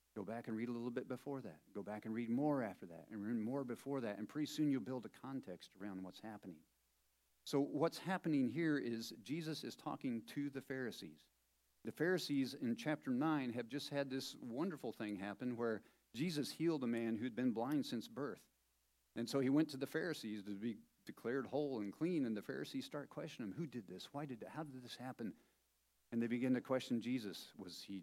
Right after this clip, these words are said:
driven by demons? And they kicked this blind man out because they said he was a follower of Jesus.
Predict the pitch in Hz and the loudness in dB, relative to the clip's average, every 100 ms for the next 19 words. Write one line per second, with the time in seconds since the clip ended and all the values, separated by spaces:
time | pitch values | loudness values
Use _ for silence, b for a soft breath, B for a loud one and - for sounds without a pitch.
0 | 82 101 95 87 85 80 - 95 98 156 | -6 -6 -2 -2 -4 -8 -8 -6 -4 -4
1 | 208 - - _ _ _ _ _ _ _ | -6 -10 -20 _ _ _ _ _ _ _
2 | _ _ 113 113 120 - 196 196 - _ | _ _ -2 -2 -2 -4 -4 -4 -14 _
3 | 143 135 - 135 151 117 92 92 101 - | -4 -4 -4 -2 0 -2 -2 -4 -6 -6
4 | 117 123 80 - _ _ _ _ _ _ | -8 -8 -8 -16 _ _ _ _ _ _
5 | 107 107 98 104 98 - 110 98 104 101 | -6 -4 -4 -4 -4 -4 -6 -6 -8 -10
6 | - 101 107 98 95 87 95 87 | -10 -10 -8 -8 -10 -10 -10 -12